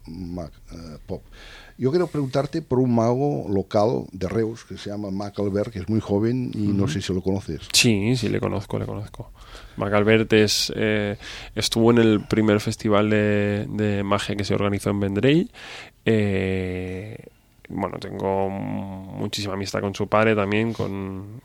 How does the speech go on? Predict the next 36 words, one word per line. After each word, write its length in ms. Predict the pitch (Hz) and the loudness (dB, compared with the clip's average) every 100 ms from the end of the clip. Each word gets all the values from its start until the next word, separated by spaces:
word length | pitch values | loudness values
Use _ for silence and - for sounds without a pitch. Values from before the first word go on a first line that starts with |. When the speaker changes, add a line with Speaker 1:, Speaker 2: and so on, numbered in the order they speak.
| - | -14
Speaker 2:
con 540 | 104 101 101 101 101 | -12 -10 -10 -10 -12
José 240 | - - | -12 -6
María 180 | 101 101 | 0 0
Picollá. 400 | 104 104 104 123 - - - - - - - | 2 4 6 4 2 -8 -14 -14 -14 -16 6
Y 240 | 170 160 135 | 12 12 12
la 100 | 120 | 12
verdad 200 | 113 113 | 10 8
que, 1120 | 127 127 127 127 123 120 120 120 117 113 73 | 8 10 10 10 10 8 8 6 6 2 0
que, 320 | - 117 110 | 2 4 6
bueno, 240 | 104 107 104 | 4 4 2
que 540 | 98 92 92 92 98 | 0 -4 -4 -6 -6
son, 960 | 110 107 95 95 98 98 98 95 95 85 - - - - - - 151 131 | -6 -6 -4 -4 -2 -2 -2 -2 -4 -6 -12 -20 -20 -20 -20 -20 -18 -6
tanto 260 | 85 101 98 | -4 2 2
él 120 | 101 | 4
como 160 | 117 | 4
el 80 | 104 | 2
padre 260 | 98 101 107 | 2 0 -2
son 340 | 104 98 98 | -4 -4 -6
gente 280 | 92 95 95 | -6 -6 -4
entrañable 640 | 95 92 92 95 101 101 101 | -4 -4 -2 -2 -2 -4 -4
con 140 | 104 | -6
la 100 | 98 | -8
que 80 | 101 | -8
se 100 | 101 | -6
trabaja 360 | 101 95 95 | -2 -2 -2
muy 240 | 95 95 95 | -4 -4 -2
bien. 420 | 95 98 135 196 _ _ - | -2 -2 -2 -6 _ _ -4
Y, 960 | 113 107 98 92 - 90 87 127 143 - | -2 -2 -8 -8 -10 -12 -14 -16 -20 -10
y 300 | - 110 - - | -4 -4 -4 -8
bueno, 280 | 98 - - - - _ - | -8 -8 -12 -20 -20 _ -14
qué 120 | - | -6
decir, 340 | 98 101 98 - | -4 -2 -2 -2
¿no? 160 | - - | -6 -6
Artistas, 720 | 98 101 - 98 - - - - | -6 -6 -6 -8 -6 -6 -8 -10
artistas 680 | 107 104 101 - 98 - - | -8 -8 -8 -6 -6 -6 -4
maravillosos. 680 | 98 95 95 98 - - | -2 0 0 -4 -8 -14